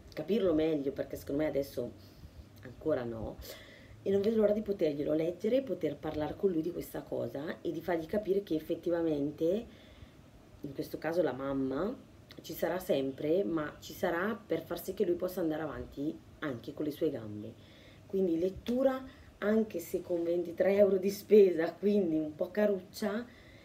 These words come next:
è super consigliata, non solo per l'estetica a livello di copertina e, eh, di grafica all'interno, ma soprattutto di contenuti, quindi veramente super, super, super.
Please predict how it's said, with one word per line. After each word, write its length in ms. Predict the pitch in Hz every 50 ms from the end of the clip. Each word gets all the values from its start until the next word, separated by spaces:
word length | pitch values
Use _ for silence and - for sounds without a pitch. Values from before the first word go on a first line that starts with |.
| - - -
è 120 | - 196 202
super 480 | 202 - - 202 170 - 180 175 175 -
consigliata, 920 | - 170 165 - - 160 156 151 143 131 127 127 - - 127 127 123 - - - - - - - 180
non 240 | 202 254 285 285
solo 280 | 262 - 214 196 190 185
per 160 | 185 175 165
l'estetica 680 | 151 147 147 - - - 190 202 202 214 208 - 233 240
a 40 | 220
livello 400 | 170 139 139 143 139 139 147 139
di 180 | 139 143 139 - -
copertina 840 | - 185 190 - 170 160 - - - 165 160 151 151 127 131 - -
e, 280 | - 156 147 139 131 - -
eh, 420 | 123 127 123 123 123 120 120 135 -
di 320 | - 139 139 143 143 139 -
grafica 640 | 165 165 165 160 - 139 139 - 135 127 120 113 - - - - - - -
all'interno, 1040 | 151 151 147 147 147 160 156 - 170 170 170 180 180 175 185 208 240 240 226 - - - - - - - - - - - - - - -
ma 120 | - 160 165
soprattutto 680 | - 208 202 - 196 - - 156 - - - 165 165
di 120 | 160 156 -
contenuti, 840 | - - 156 156 156 165 170 160 139 120 120 - - 113 117 113 - - - - - - - - - - - -
quindi 260 | - 180 180 190 196
veramente 640 | 196 190 156 151 151 147 143 147 147 147 - 165 175
super, 440 | - - - 180 160 - 180 185 180
super, 320 | - 170 151 - 156 156
super. 500 | - - - 123 120 - 123 120 113